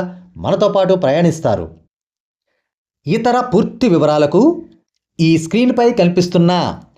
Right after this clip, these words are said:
రైల్వే స్టేషన్స్లో ఉన్నటువంటి ఐఆర్సీటీసీ వారి టూరిజం కార్యాలయంలో కానీ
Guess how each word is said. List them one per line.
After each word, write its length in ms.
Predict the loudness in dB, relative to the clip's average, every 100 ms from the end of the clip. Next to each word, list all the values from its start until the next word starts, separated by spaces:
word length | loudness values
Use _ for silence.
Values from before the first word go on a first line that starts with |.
| _
రైల్వే 420 | -6 -2 0 0 -2
స్టేషన్స్లో 640 | 0 0 2 2 4 4
ఉన్నటువంటి 840 | 4 2 0 0 0 0 -2 -6 -18 -6
ఐఆర్సీటీసీ 880 | -2 0 2 0 -2 -4 -4 -2 0
వారి 520 | 2 2 0 -2 -6 -20 _ _ 0
టూరిజం 520 | 2 2 2 2 0 -2 -6
కార్యాలయంలో 720 | -2 0 2 4 4 4 4
కానీ 320 | 2 0 2